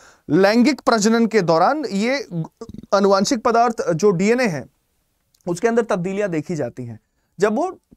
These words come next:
पीढ़ी दर पीढ़ी ट्रांसफर हो जाता है। इसको आप जेनेटिक्स में समझते हैं, इसके ज्यादा अंदर मैं नहीं जाऊंगा, लेकिन आपको ये समझना होगा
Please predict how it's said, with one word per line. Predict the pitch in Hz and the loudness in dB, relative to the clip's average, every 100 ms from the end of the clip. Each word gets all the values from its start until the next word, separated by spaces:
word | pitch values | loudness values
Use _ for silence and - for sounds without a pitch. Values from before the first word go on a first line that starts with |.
| _ - | _ -2
पीढ़ी | 226 254 | 2 4
दर | 240 208 | 2 0
पीढ़ी | 214 214 | -2 -2
ट्रांसफर | 190 175 170 170 | -2 -2 0 -2
हो | 139 139 | -2 0
जाता | 127 - | -2 -4
है। | 117 123 - - - | -10 -14 -20 -8 -2
इसको | - 339 | 2 2
आप | 294 | 2
जेनेटिक्स | 277 254 254 247 | 2 0 0 -2
में | 247 | -2
समझते | 220 180 233 | -2 -2 -2
हैं, | 254 254 | -4 -4
इसके | 214 240 233 160 | -4 -2 -2 0
ज्यादा | 180 185 233 | 0 2 0
अंदर | 220 220 | 0 -2
मैं | 208 | -2
नहीं | 196 | -2
जाऊंगा, | 156 147 180 | -4 -4 -8
लेकिन | 226 196 220 | -8 -6 -4
आपको | 202 240 | -4 -6
ये | 240 | -6
समझना | 208 185 196 202 | -4 -4 -4 -4
होगा | 180 185 | -4 -4